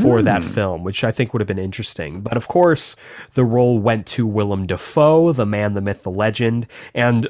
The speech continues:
Speaker 1: a quick little piece of trivia that I thought was really fun. Um, Willem Dafoe did all of his own stunts and insisted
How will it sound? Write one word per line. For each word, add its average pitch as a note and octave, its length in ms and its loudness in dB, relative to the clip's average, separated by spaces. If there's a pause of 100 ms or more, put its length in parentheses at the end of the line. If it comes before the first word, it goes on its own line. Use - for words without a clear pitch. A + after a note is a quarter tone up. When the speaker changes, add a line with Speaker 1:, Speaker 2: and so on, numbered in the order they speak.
(100)
Speaker 1:
a D3 60 0
quick - 340 0
little D3+ 460 2 (220)
piece D3 200 2
of B2 60 -2
trivia B2 320 2
that G2+ 140 0
I F#2+ 40 0
thought G2+ 200 -2
was F#2+ 180 -8
really F#2+ 160 -4
fun. F#2+ 480 -2 (360)
Um, G2 520 0
Willem G3 380 2
Dafoe C3 720 2 (440)
did C3+ 200 4
all E3 180 4
of F#3 80 -2
his D#3 160 2
own C#3+ 140 4
stunts B2 520 0
and A2+ 180 -2
insisted C#3 520 0